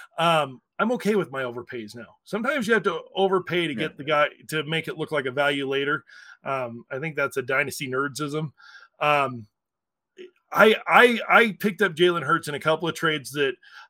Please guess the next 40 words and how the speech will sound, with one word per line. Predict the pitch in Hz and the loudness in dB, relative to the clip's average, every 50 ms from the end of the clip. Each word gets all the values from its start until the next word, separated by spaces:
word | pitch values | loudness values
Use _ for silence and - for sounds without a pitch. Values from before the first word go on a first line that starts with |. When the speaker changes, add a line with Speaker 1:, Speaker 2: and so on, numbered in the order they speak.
| _ _ - | _ _ 2
Speaker 1:
I | 160 | 4
ran | 170 175 202 220 226 | 6 8 8 8 8
him | 220 208 | 6 6
through | 214 214 | 4 2
a | 185 - | 4 6
couple | 190 196 185 180 | 4 4 2 2
calculators, | - 170 165 160 165 170 160 160 170 156 147 | 2 2 2 2 2 0 0 0 0 -2 -4
and | 147 - | -6 0
calculators | - 175 202 196 202 226 220 208 165 | 2 4 4 4 4 2 2 2 2
are | 180 156 151 | 0 -2 -2
only | 160 170 175 190 202 | -4 -2 -2 -2 -2
tools. | 190 - - 165 165 165 160 131 | -4 -4 -2 -2 0 0 -2 -2
They | 131 143 | -2 -2
are | 139 139 | -2 -2
not | 139 143 143 151 151 165 - | 0 0 2 4 4 4 4
absolutes. | 165 151 156 - - 190 190 160 147 143 139 - - - - - _ _ _ - | 2 0 0 0 -2 -2 -2 -2 -2 -4 -6 -8 -12 -14 -16 -18 _ _ _ -16
Let | 123 123 127 | -14 -12 -10
me | 135 | -10
be | 139 156 165 | -10 -10 -10
clear, | - - 170 156 151 151 139 - - - - - _ _ | -6 -4 -2 0 0 0 -2 -2 -6 -16 -20 -20 _ _
but | - 151 | -4 -2
they | 160 165 | 2 4
are | 185 208 233 | 6 6 6
a | 214 | 4
good | 175 220 202 165 | 4 2 0 2
place | - 175 190 180 175 - | 0 2 2 2 2 0
that | 170 143 | -2 -6
if | 117 - 147 | -6 -6 -2
you're | 165 196 | 0 2
not | 196 208 202 190 - - | 4 4 4 4 2 -2
sure | - - - 156 156 165 165 160 156 | -6 -8 -6 -4 -4 -2 -2 -2 -2
if | 147 135 - | -2 -2 -4
it's, | 147 135 - - - - _ - - - - - - _ _ | -6 -8 -8 -10 -14 -16 _ -20 -20 -20 -20 -20 -20 _ _
if | - 139 120 | -12 -6 -4
you're | 180 208 | -4 -2
trying | - 185 190 202 | 0 2 4 4
to | 185 175 | 4 2
figure | - - 190 165 165 175 | 0 -4 -4 0 2 4
out | 165 165 165 160 | 6 6 6 6
if, | 151 123 - - | 4 0 -2 -8